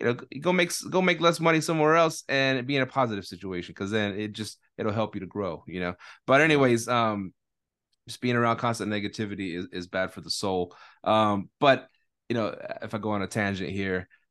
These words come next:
Speaker 1: um, I would tell, I tell these people or anybody, people that, that's negative a lot of times, you know, and we get a lot of that here in this country for some reason. And you look at the news and, uh, the world's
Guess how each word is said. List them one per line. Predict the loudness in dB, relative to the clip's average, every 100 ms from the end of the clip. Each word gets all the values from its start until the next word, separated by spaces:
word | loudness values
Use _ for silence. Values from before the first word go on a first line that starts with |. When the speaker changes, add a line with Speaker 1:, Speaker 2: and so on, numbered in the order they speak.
| -2
Speaker 1:
um, | 2 2 2 -2 -6 _ _ _ _ _ _
I | 4 6
would | 4 2
tell, | 2 2 2
I | 0
tell | 0 0 0
these | 0 -8
people | -12 -12 -8
or | -6 -2 0 0
anybody, | -2 -2 -2 -2
people | -4 -8 -6
that, | -8 -6
that's | -8 -8 -6
negative | -2 -2 -2 -4
a | -4
lot | -6 -6
of | -8
times, | -8 -6 -8
you | -6
know, | -4
and | -2
we | -2
get | 0
a | 0
lot | 0 -2
of | 0
that | -2
here | -4 -6 -6
in | -6
this | -8
country | -8 -8 -10
for | -14
some | -8 -4 0
reason. | 0 0 -4 -6
And | -6
you | -4
look | -4 -4
at | -4
the |
news | -2 -2 -4
and, | -6 -8 -8 -8 -8
uh, |
the | -4
world's | -2 -2